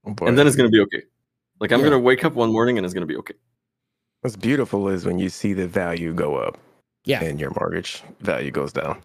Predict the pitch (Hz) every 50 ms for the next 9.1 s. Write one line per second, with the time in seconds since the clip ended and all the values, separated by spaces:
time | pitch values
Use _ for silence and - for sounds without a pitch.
0 | - 196 185 101 92 92 95 - - - - 240 _ _ _ - - 135 135 -
1 | 139 - _ _ _ _ _ _ _ _ - - - - - 180 - 165 160 151
2 | - - - 110 101 87 76 78 82 87 80 - - - _ _ _ - 170 123
3 | 104 98 101 - 175 165 165 165 156 165 165 160 156 160 160 156 151 151 147 160
4 | 160 165 156 139 143 147 147 139 139 143 143 135 123 117 117 120 117 117 107 104
5 | - _ _ _ _ _ _ _ _ _ _ _ - - - - 220 202 180 -
6 | - 285 220 185 175 156 139 - - 147 117 - 135 127 110 123 - - 127 117
7 | 90 78 73 - - _ _ _ _ _ - 147 151 113 107 220 240 240 233 220
8 | - 214 285 285 233 220 202 180 170 160 165 151 196 165 151 139 - 104 87 80
9 | 87 101